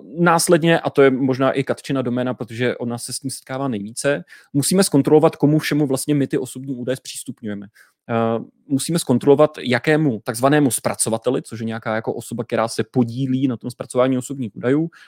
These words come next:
my ty osobní údaje dáváme k dispozici, aby za nás něco udělala.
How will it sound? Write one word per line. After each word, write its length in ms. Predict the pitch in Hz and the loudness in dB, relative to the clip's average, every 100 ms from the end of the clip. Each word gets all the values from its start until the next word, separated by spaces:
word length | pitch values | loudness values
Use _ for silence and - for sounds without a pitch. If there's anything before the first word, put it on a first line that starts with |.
| _ | _
my 120 | 151 | 2
ty 100 | 165 | 6
osobní 360 | 175 - 160 165 | 4 4 2 2
údaje 300 | 131 131 147 | 4 6 6
dáváme 360 | 127 127 143 131 | 6 4 4 2
k 40 | |
dispozici, 580 | 110 - 123 135 147 143 - | -2 -4 -2 0 2 2 4
aby 180 | 143 | 4
za 120 | 139 139 | 4 4
nás 180 | 135 | 2
něco 240 | 131 127 104 | 0 -4 -4
udělala. 420 | 110 110 101 | 0 0 0